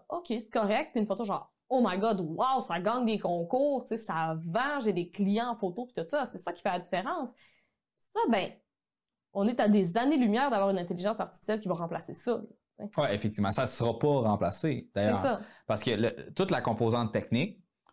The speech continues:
Speaker 2: pour dire, OK, on prend une photo, puis, euh, c'est quoi le I S O, c'est quoi le shutter speed, c'est quoi le X, Y, Z, éventuellement, ça, ça va devenir plus pertinent.
Speaker 1: Ouais.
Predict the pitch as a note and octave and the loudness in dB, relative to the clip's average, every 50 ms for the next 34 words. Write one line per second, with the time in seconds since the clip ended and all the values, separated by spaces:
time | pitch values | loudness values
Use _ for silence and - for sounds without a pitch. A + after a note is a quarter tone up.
0 | _ - A#2+ A2 A2 G#2+ A#2 A#2+ B2+ C3+ C3+ - G#2+ G2 B2 A2 G#2+ - B2 C3 | _ 0 2 2 4 4 4 4 4 4 2 0 0 0 0 0 0 0 0 -2
1 | B2+ - - A2+ G#2+ G#2 A#2 A2+ B2 C#3+ D#3 E3+ - - - - - _ _ - | 0 0 2 2 2 4 4 4 4 4 2 0 -4 -10 -20 -20 -20 _ _ 2
2 | - C3+ C3+ C3+ C3+ C#3+ D3 C#3+ C#3+ - G#2 G#2+ G#2+ G#2+ G#2 G#2 G2+ G2+ G#2 G2 | 4 4 6 6 6 4 4 2 0 0 0 2 2 2 2 2 4 4 2 2
3 | - - G2 G#2 G#2+ - - - C#3 B2 A#2 A#2 - A2 G#2+ G#2 G2+ F#2+ - C#3 | 0 0 0 0 0 0 0 0 2 2 2 2 2 2 2 2 0 0 2 2
4 | C3 B2 - - A#2+ A2 - A2 G2 G2 - - B2+ B2 A#2+ A2+ - A#2+ A2 G#2+ | 2 2 2 0 0 2 2 2 2 2 0 0 2 2 2 2 2 2 2 2
5 | - - G#2 G2+ - G#2+ G#2 F2 F#2 G#2+ B2+ D3 D#3+ E3 D#3+ - - - - _ | 2 0 -2 -2 0 0 0 0 2 2 2 2 2 0 -2 -6 -10 -18 -12 _
6 | - B2+ B2+ F3 F3 D#3+ - A#2+ G#2+ A2 B2+ C#3 A#2+ C3+ - A2 G#2 G2 G2 G2+ | 0 2 2 2 2 2 2 4 4 4 4 2 2 0 2 2 2 2 4 4
7 | G#2+ A2+ A#2 A#2 A2 G#2+ - _ _ - B2+ A2+ G#2 - - - G#2 - - - | 4 4 4 2 0 -2 -4 _ _ 0 0 2 0 0 -4 -6 -8 -8 -8 -12
8 | _ _ - A3 | _ _ -6 -6